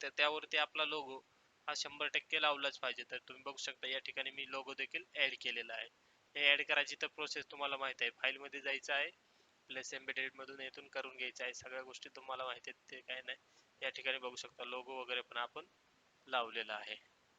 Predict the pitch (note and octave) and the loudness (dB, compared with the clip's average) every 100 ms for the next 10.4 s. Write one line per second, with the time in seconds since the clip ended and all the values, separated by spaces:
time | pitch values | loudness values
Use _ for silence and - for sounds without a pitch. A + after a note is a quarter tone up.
0 | _ _ _ - C#3 C3 B2+ B2 B2+ - | _ _ _ -16 -16 -12 -12 -12 -14 -20
1 | - - - _ - _ _ B2 B2+ C3+ | -20 -20 -20 _ -20 _ _ -6 -4 -2
2 | C#3+ C#3+ - D3+ D#3 C#3+ - B2+ B2 C3 | 0 0 -2 -2 -2 -4 -4 -2 -2 -4
3 | C#3 C3+ B2+ C3+ C3+ C3 C3+ C3 C3+ C#3+ | 0 0 0 -2 -2 0 -2 -2 -6 -10
4 | - - _ - B2+ B2+ C#3 C3 C3 C3 | -14 -20 _ -18 -16 -10 -4 -4 -4 -6
5 | C3 C3 - B2+ A#2+ A2+ B2+ F3 _ _ | -6 -6 -8 -14 -14 -16 -16 -16 _ _
6 | _ _ _ _ _ _ _ _ _ _ | _ _ _ _ _ _ _ _ _ _
7 | _ _ _ _ _ _ _ _ _ _ | _ _ _ _ _ _ _ _ _ _
8 | _ _ _ _ - C3+ C3 C#3+ - C3+ | _ _ _ _ -10 -6 -6 -6 -2 -2
9 | - C#3+ C3+ B2+ C3 A#2+ A2+ - A#2+ A#2 | -2 -8 -6 -6 -8 -6 -6 -6 -8 -10
10 | A#2+ _ B2+ | -12 _ -20